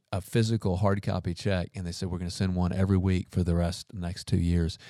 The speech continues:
These are above and beyond gifts to what they were already investing in the kingdom of God. And these, that we're,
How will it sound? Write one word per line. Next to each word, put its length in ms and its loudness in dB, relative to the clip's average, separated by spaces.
These 240 2
are 40 2
above 280 -2
and 100 -8
beyond 400 -2
gifts 300 -6
to 140 -2
what 160 2
they 100 0
were 140 -2
already 360 4
investing 480 0
in 80 0
the 80 -2
kingdom 320 -2
of 140 -6
God. 320 -2
And 180 -4
these, 220 -4
that 220 2
we're, 300 4